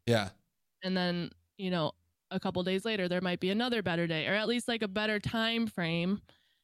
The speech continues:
Speaker 2: And then you just, I don't know, you just kinda keep hoping for more light to come in.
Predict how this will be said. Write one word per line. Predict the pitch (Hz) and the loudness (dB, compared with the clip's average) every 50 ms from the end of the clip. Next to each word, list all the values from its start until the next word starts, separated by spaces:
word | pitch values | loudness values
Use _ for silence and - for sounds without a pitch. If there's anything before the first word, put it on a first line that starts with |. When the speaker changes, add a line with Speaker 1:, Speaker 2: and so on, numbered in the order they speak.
| _ _ _ _ _ | _ _ _ _ _
Speaker 2:
And | 214 214 | 0 0
then | 220 220 220 220 | 2 2 2 2
you | 220 220 | 0 2
just, | 202 220 220 226 - - - - - - | 0 0 0 0 -2 -4 -8 -8 -4 -2
I | 220 226 | 0 0
don't | 233 233 | 2 2
know, | 247 233 | 2 2
you | 220 208 208 | 0 0 0
just | 190 208 - - | -2 -4 -2 0
kinda | 240 226 214 | 0 0 0
keep | 208 - 220 - - | -2 -2 -4 -2 0
hoping | - 208 208 - 214 208 190 | 0 0 2 0 -2 -2 0
for | - 202 | 0 0
more | 202 196 190 185 | 2 2 2 2
light | 185 185 185 190 - - | 2 2 2 0 -2 -4
to | - 190 | -10 -14
come | - - 180 170 160 | -10 -8 -8 -8 -6
in. | 64 62 - 214 202 - - | -8 -6 -6 -6 -6 -8 -10